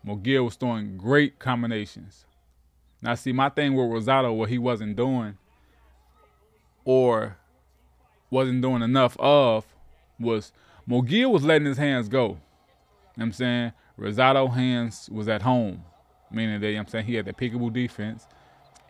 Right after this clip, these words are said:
But I use the peekaboo defense as well. So there's nothing wrong for me, you know what I'm saying, to lose, to y-, use that peekaboo defense. But the thing is,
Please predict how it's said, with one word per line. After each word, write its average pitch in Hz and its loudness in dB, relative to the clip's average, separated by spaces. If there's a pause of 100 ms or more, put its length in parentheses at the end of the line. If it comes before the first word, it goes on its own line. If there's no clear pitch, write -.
(380)
But 117 0 (1000)
I 156 8
use 175 2
the 139 -6
peekaboo 123 -4
defense 110 -6
as 98 -12
well. 117 -4 (220)
So 113 -4
there's 131 -2
nothing 151 -4
wrong 156 0
for 127 -6
me, 123 0
you 117 -6
know 104 -14
what 120 -8
I'm 117 -8
saying, 123 -6
to 120 -10
lose, 120 -4 (160)
to 113 -6 (160)
y-, 113 -12
use 123 -2
that 117 -4
peekaboo 110 -8
defense. 117 -6 (320)
But 147 2 (760)
the 110 -10
thing 127 0
is, 135 -2